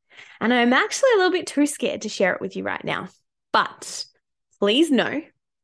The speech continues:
that if you share my podcast, you're gonna really help me get to that goal. I need to find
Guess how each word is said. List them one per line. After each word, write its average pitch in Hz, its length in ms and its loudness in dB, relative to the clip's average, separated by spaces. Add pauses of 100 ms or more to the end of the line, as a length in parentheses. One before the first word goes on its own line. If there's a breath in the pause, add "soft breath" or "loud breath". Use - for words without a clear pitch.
that - 200 -4
if 185 260 -4
you 269 140 0
share 359 440 0
my 220 180 2
podcast, - 840 -8 (540 soft breath)
you're 247 180 4
gonna 262 140 4
really 226 420 4
help - 400 -2
me 185 300 -8
get 165 240 -4
to - 120 -20
that 170 240 -6
goal. - 340 -8 (1500 loud breath)
I 220 360 4
need 277 240 4
to 202 140 -2
find 196 720 0